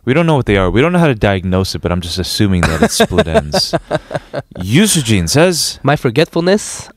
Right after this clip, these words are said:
Speaker 2: I swear I have a memory of a goldfish." <laughs> Three seconds. That's all
Speaker 1: Yeah.
Speaker 2: you need.
Speaker 1: Did you have a,
Speaker 2: <laughs>
Speaker 1: like, goldfish growing up?
Speaker 2: No, not,
Speaker 1: No?
Speaker 2: not me.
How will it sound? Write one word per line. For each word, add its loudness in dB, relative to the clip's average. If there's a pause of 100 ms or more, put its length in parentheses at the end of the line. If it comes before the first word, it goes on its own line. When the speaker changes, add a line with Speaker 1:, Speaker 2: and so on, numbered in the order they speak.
Speaker 2:
I 2
swear 0
I 0
have 0
a -4
memory 0
of -4
a -4 (240)
goldfish." -4 (160)
<laughs> -4 (1700)
Three -10
seconds. -6
That's -2
all 4
Speaker 1:
Yeah. 2
Speaker 2:
you -
need. -4
Speaker 1:
Did 0
you 4
have -2
a, 2 (120)
Speaker 2:
<laughs> -8
Speaker 1:
like, -2
goldfish 0
growing 0
up? 0 (220)
Speaker 2:
No, -2
not, -4
Speaker 1:
No? 0
Speaker 2:
not 2
me. 0